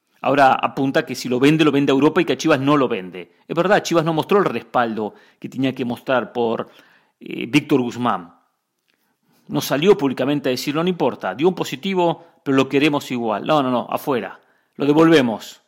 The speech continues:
Como cuando usted compra algo y no le gusta y lo devuelve, así lo mira, "No, no, no era lo que yo quería. Hasta luego."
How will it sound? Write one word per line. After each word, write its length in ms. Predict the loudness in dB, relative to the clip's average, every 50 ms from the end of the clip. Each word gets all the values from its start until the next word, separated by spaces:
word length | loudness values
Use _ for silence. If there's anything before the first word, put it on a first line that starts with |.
| _ _ _ _ _ _ _ _
Como 160 | -10 -10 -6
cuando 140 | -6 -6 -4
usted 160 | -4 -4 -4
compra 280 | -2 -2 0 2 4
algo 360 | 4 4 2 0 -2 -4 -4 -10 _ -6
y 80 | -2
no 80 | 0 2
le 80 | 4
gusta 720 | 6 6 4 4 4 0 0 0 -2 -6 -16 _ _ _ _ _ _ _ _
y 80 | -6
lo 60 | -2 -2
devuelve, 600 | 2 4 4 4 4 4 2 0 0 -4 -10 _ _ _ _ _ _ _ _
así 240 | -8 -8 -6 -2 -2
lo 140 | 0 2
mira, 260 | 2 2 2 2 0 0
"No, 240 | 0 0 0 0
no, 160 | 0 0 -2 0
no 140 | 2 2
era 100 | 4 4
lo 80 | 4 4
que 100 | 4 2
yo 140 | 2 2 2
quería. 420 | 0 -2 -2 -2 -4 -6 -8 -10 -14 _ _ _ _ _ _ _ _ _ _ _ _ -20 -20
Hasta 340 | -10 -6 -6 -4 -2 0 0
luego." 340 | 0 -2 -4 -6 -8 -12